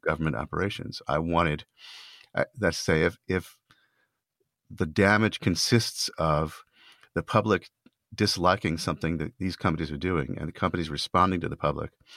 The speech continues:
uh, by changing their behavior, that is the system functioning as intended.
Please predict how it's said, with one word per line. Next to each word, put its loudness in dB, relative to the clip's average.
uh, 0
by 2
changing -2
their 0
behavior, 0
that 2
is 0
the -12
system -4
functioning -2
as -2
intended. -4